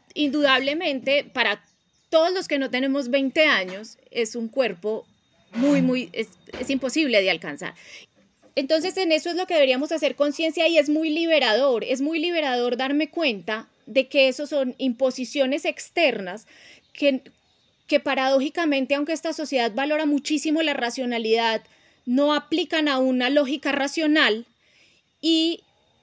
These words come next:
que yo no puedo alcanzar eso, que yo no puedo llegar a eso, que es físicamente imposible que yo,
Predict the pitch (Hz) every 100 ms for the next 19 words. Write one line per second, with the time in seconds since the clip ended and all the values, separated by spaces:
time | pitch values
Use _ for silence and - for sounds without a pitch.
0 | _ 302 262 269 262 254 320 277 277 269
1 | 233 220 - 240 208 - - _ _ _
2 | _ _ 247 240 240 240 311 330 285 220
3 | 220 190 185 185 240 277 247 240 _ _
4 | _ _ _ - 381 370 - 339 330 277
5 | 285 294 269 277 254 - 302 262 233 240
6 | 233 370 302 190 190 226 - - - -
7 | 254 220 302 277 196